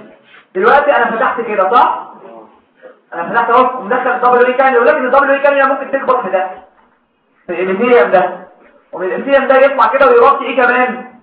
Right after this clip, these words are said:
بوستيريور كبسول، يطلع عليها كالسيوم ديبوزيشن ويكون اوباسيتي. انا عارف ان ده دايمًا بيحصل في الاطفال، اكون انا مجهز ايه؟ اوبننج هنا،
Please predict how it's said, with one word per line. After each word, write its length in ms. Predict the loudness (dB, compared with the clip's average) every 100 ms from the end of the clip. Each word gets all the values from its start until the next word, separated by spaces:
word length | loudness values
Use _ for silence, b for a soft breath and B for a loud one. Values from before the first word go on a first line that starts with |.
| _ _ -10
بوستيريور 300 | -4 -2 -2
كبسول، 340 | -2 0 0
يطلع 260 | 2 2 0
عليها 300 | 2 0 2
كالسيوم 400 | 2 2 -2 -2
ديبوزيشن 440 | -4 -4 0 2 2
ويكون 260 | 2 2 2
اوباسيتي. 540 | 0 0 -2 -6 -14 -20 _ _ _ -20 -20 _ _
انا 100 | 0 2
عارف 240 | 0 -2
ان 120 | -2
ده 100 | 0
دايمًا 440 | 2 0 0 -2 -2
بيحصل 440 | 0 -2 0 0
في 60 | 0
الاطفال، 360 | 0 0 -2
اكون 220 | 0 0 0
انا 160 | 0
مجهز 280 | 0 -2 -6
ايه؟ 220 | -8 -2
اوبننج 360 | -2 -2 -6 -8
هنا، 180 | -10